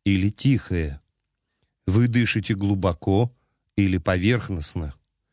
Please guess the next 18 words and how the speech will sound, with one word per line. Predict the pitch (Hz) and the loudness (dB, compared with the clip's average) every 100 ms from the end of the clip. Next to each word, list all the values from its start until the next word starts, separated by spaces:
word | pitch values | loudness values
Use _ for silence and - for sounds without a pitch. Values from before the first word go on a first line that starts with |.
| _ _ _ _ _ | _ _ _ _ _
Ваши | - 104 110 - | 0 0 2 0
выдохи | 107 117 110 - 107 | 0 2 0 -2 -2
длиннее, | 104 117 117 123 117 104 | 0 2 4 2 2 0
чем | - 113 101 | -2 -2 -2
вдохи, | 87 98 165 170 - - _ _ _ - | -4 0 0 0 -4 -6 _ _ _ 0
или | 127 160 | 2 2
наоборот? | 170 160 156 147 151 101 78 - _ _ _ _ _ _ _ _ _ _ _ _ _ _ _ _ | 2 2 0 0 -2 -2 -4 -12 _ _ _ _ _ _ _ _ _ _ _ _ _ _ _ _
В | _ | _
каких | - 113 - 202 | 0 0 2 0
ситуациях | - 147 123 131 165 - 131 117 | 2 -2 0 2 0 0 -2 0
вы | 117 | 0
дышите | 113 147 151 131 - | 2 2 0 -2 -6
свободно, | - 107 131 120 135 95 90 78 67 _ _ | -4 -2 -2 0 0 0 -4 -6 -8 _ _
полной | - 139 110 101 | 2 2 2 0
грудью, | 92 98 113 113 135 147 - _ _ | 0 0 2 2 2 0 -2 _ _
а | 110 | -2
в | 101 | -2
каких | - 101 - 151 185 - | 0 -2 0 0 0 -4